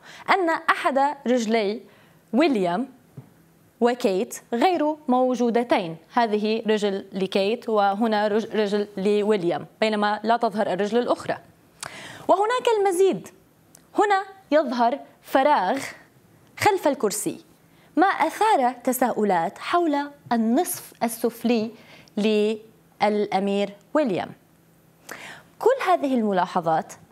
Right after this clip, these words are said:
علق عليها المغردون. هنا على منصة إكس تقول سكاي كيتي:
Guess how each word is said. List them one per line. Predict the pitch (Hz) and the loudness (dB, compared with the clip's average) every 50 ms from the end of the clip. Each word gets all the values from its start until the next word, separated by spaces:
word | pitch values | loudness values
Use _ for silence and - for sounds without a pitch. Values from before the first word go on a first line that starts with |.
| - _ _ - | -20 _ _ 0
علق | 233 339 415 403 349 302 285 - - | 0 2 2 2 0 0 -2 0 0
عليها | 302 254 220 208 226 233 247 220 220 226 | 0 2 2 2 0 0 0 0 -2 -2
المغردون. | 226 214 202 202 185 175 180 147 165 160 139 - 101 110 - - _ - - - - - - _ - - - - - - | 0 0 0 -2 -2 -2 -2 -2 -4 -6 -6 -8 -12 -14 -16 -18 _ -20 -20 -20 -20 -20 -20 _ -16 -16 -16 -16 -6 -2
هنا | 415 480 466 440 403 359 349 | 0 2 2 2 2 2 2
على | 349 330 320 311 | 0 0 0 0
منصة | 277 240 240 254 254 - 247 233 - 220 220 220 214 - - | 0 -2 -2 -4 -2 -4 -6 -4 -2 -2 -2 -2 -2 -2 -2
إكس | 170 - - - - - - - | -2 -2 -4 -8 -10 -12 -6 -4
تقول | - 240 233 - 349 339 349 339 285 262 | -2 -2 0 0 0 0 2 2 0 -2
سكاي | - - - - 311 330 330 320 320 320 320 302 - - | -4 -6 -4 0 0 0 2 2 0 0 0 -2 -6 -4
كيتي: | - 240 202 - - 123 - | -4 -4 -4 -4 -6 -10 -12